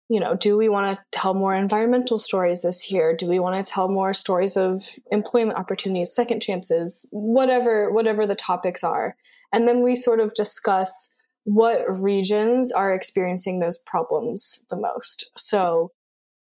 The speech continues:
we were looking a couple years ago at the opioid crisis and really wanted to find an organization in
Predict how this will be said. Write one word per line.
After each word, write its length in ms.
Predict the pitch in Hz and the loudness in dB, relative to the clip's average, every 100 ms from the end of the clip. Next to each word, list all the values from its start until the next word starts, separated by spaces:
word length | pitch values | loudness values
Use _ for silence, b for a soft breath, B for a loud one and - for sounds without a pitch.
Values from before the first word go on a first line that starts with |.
| _ | _
we 580 | 214 196 214 202 202 202 | -2 2 2 4 2 2
were 180 | 190 202 | 2 0
looking 580 | 170 185 - 190 180 180 | 0 -2 0 0 0 -2
a 100 | 185 | -4
couple 300 | - 180 190 | -4 -2 2
years 300 | 226 240 226 | 4 4 2
ago 360 | 196 180 180 - | 0 0 0 0
at 180 | 170 | -2
the 80 | - | -2
opioid 540 | - 190 190 175 165 165 | -2 -2 0 2 0 -2
crisis 800 | - 160 - - 156 175 - - | -4 -4 -2 -2 -2 -2 -4 -4
and 200 | 190 180 | -4 -2
really 240 | 190 190 | 0 2
wanted 220 | 185 185 185 | 0 -2 -4
to 80 | |
find 480 | 190 - 175 170 165 | -4 -2 0 -2 -4
an 100 | - | -2
organization 880 | 170 180 175 175 175 165 170 185 175 | -2 -2 -2 -2 0 0 0 -2 -4
in 520 | - 180 175 170 165 | -2 -2 -2 -4 -8